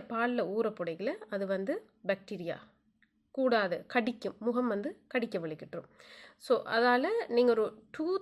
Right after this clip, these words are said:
த்ரீ ஹவர்ஸ்ண்டா வெளியில வையுங்க. இல்லாட்டி ஃப்ரிட்ஜுக்குள்ள ஊற வைங்க. ஒரு சின்ன ஸ்-,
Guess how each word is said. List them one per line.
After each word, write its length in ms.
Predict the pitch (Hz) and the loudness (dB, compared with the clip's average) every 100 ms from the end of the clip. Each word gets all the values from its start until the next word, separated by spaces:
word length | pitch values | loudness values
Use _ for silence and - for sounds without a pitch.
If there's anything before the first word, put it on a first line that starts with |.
| 285 | 0
த்ரீ 40 | |
ஹவர்ஸ்ண்டா 720 | 277 262 240 240 - 220 262 359 | 4 6 6 2 0 -2 0 4
வெளியில 300 | 262 233 196 | 4 4 2
வையுங்க. 380 | 175 165 202 339 - _ _ _ _ - | 0 -6 -4 -4 -4 _ _ _ _ 0
இல்லாட்டி 360 | 254 247 294 - | 4 4 2 -2
ஃப்ரிட்ஜுக்குள்ள 420 | 294 269 294 269 | -2 0 2 4
ஊற 240 | 180 196 170 | 4 2 0
வைங்க. 400 | 170 165 - - - - - | -2 -6 -8 -10 -18 -20 -10
ஒரு 400 | 214 202 196 190 | -4 -2 -2 -4
சின்ன 680 | 190 262 254 247 208 185 190 - - - | -4 -2 2 2 0 -2 -4 -12 -20 -20
ஸ்-, 360 | - - - | -20 -20 -20